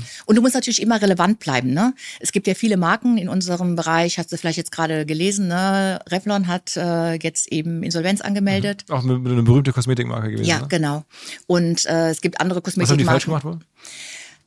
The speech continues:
Speaker 1: Einfach viel zu wenig n-, sich erneuert immer wieder und auf die, ähm, auf die neuen Konsumentenbedürfnisse eingestellt. Und ich glaub, das ist eben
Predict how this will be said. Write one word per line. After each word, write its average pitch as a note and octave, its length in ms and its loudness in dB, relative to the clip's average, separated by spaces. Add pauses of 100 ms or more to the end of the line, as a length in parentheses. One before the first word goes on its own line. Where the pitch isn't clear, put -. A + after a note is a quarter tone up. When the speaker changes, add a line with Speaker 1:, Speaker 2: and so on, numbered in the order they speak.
(200)
Speaker 1:
Einfach E3+ 540 0 (640)
viel A3 240 0
zu F#3+ 140 -2
wenig F#3 400 0
n-, - 580 -4
sich F#3 140 -2
erneuert E3 440 2
immer D3 240 -2
wieder C#3+ 280 0
und - 120 0
auf - 120 -4
die, D3 400 0
ähm, C#3+ 480 -2
auf - 140 -10
die D3+ 100 -2
neuen D#3 260 -2
Konsumentenbedürfnisse D3+ 880 -4
eingestellt. B2+ 400 -4
Und C#3+ 80 -4
ich D3 80 -6
glaub, - 220 -2
das F#3 180 -2
ist - 160 -6
eben F#3+ 300 0